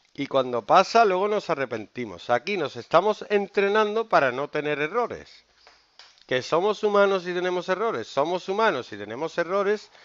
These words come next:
hasta que pase una tragedia. Y entonces,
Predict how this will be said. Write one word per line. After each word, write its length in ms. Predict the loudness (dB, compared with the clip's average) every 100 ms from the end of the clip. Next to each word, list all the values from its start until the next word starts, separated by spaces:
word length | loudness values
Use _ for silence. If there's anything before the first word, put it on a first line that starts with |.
| -20 -20 -20 _ 2
hasta 380 | 2 4 -2
que 100 | -2
pase 280 | -2 -4 -2
una 160 | -4 0
tragedia. 680 | 0 6 8 8 4 0 -2
Y 140 | -4
entonces, 1040 | -6 -4 6 8 6 4 8 8 8 -2